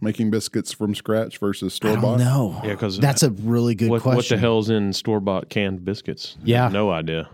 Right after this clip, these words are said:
Speaker 3: We just stick it, it
Speaker 2: I mean, something's gotta make that dough, like, preserve the dough, right?
Speaker 3: You would think.
Speaker 2: In that state,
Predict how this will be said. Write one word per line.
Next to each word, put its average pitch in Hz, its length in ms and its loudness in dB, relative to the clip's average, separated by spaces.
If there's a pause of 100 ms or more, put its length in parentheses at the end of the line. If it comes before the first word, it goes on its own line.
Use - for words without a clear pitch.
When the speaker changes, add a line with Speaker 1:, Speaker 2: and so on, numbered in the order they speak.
Speaker 3:
We 95 120 -4
just 98 320 -6
stick - 460 -6
it, - 120 -4
it 107 220 0
Speaker 2:
I 143 60 4
mean, 160 140 4
something's 190 500 2
gotta 139 180 4
make 135 220 2
that 87 380 -2
dough, 110 600 0 (100)
like, 107 200 -2
preserve 113 400 0
the 87 80 -2
dough, 110 320 2
right? 104 340 0 (380)
Speaker 3:
You 110 120 0
would 101 120 -2
think. 123 240 2
Speaker 2:
In 123 80 2
that 120 200 2
state, 127 460 0